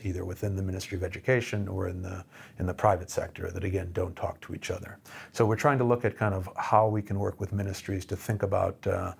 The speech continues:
uh, open, uh, digital infrastructure, uh, that, uh, they can then crowd in a number of service providers to build on top of, as opposed to kind of repeating,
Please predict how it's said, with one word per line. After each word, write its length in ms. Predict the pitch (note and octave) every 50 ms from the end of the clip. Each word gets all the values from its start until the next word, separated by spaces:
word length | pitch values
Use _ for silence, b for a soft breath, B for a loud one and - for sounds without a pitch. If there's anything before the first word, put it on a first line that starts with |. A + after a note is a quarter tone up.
| B B B B B -
uh, 200 | - F#2 F2 - -
open, 440 | - A2 G#2+ - A2+ G2+ F#2 F#2 F#2+ F#2 - -
uh, 160 | G2+ F#2 F#2 F2+
digital 340 | G2+ G#2 F#2+ G2 F#2 F2+
infrastructure, 800 | G2 G2+ F#2+ - F2+ F2 - - - - - - - - - - G2 - -
uh, 400 | - G#2 F#2 F2+ F2+ F#2 F2+ F#2 -
that, 340 | F#2+ F#2 F#2 F#2 E2+ - - B B B B B B -
uh, 260 | - F#2 F2+ F2+ F2+
they 180 | E2+ F#2+ G2 F#2+
can 160 | - - F#2+
then 180 | F#2+ F#2+ F#2 F#2
crowd 400 | - - - G#2+ G2+ G2 F#2+ G2
in 120 | F#2+ F#2
a 80 | F2+ F#2
number 340 | F#2+ G#2+ A2 G#2+ G#2 G2+
of 100 | F#2+ -
service 300 | - - G2 F#2+ F2+ F#2
providers 540 | - - F#2+ F#2 F#2 F#2 F#2 F2+ F#2 F2+ -
to 80 | - F#2
build 260 | F2 F#2+ F2+ F#2 F2+
on 140 | F2+ F2+ F2+
top 320 | - F#2+ F#2 F2+ - -
of, 240 | E2+ D#2+ - - - B B B B B -
as 120 | F2+ F2
opposed 360 | F2 E2 - G2+ F#2 E2+ -
to 80 | - G2
kind 220 | - - F#2+ F2
of 160 | F2 E2+ E2
repeating, 560 | F2+ F2 - - - G2 F#2 F#2 F2+ F2 F2